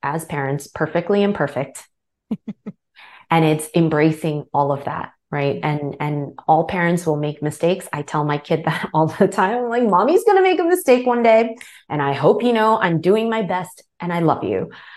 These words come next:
Speaker 1: right? And
Speaker 2: Yeah.
Speaker 1: so it's just recognizing we're gonna mess up and it's okay. We're human beings.
Speaker 2: Daily, daily.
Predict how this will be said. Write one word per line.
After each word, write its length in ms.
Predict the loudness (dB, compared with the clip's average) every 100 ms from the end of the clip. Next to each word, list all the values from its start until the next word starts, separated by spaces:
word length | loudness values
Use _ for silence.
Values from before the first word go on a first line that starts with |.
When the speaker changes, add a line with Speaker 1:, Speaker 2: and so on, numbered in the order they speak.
| -10 0
Speaker 1:
right? 240 | 0 0
And 140 | 0 -2
Speaker 2:
Yeah. 60 |
Speaker 1:
so 80 | -4 _ _ -10 -2
it's 160 | 0
just 140 | 0 0
recognizing 640 | 0 2 2 0 0 -2
we're 140 | 0
gonna 200 | 0 0
mess 260 | 0 -2 -4
up 120 | -4
and 120 | -4
it's 140 | -2 -4
okay. 360 | -4 -6 -6
We're 140 | -6 -6
human 380 | -4 -4 -4 -4
beings. 500 | -8 -10 -12 -14 -14 -4
Speaker 2:
Daily, 520 | 0 2 2 -2 -4 _ _ _
daily. 480 | -4 -2 -2 -6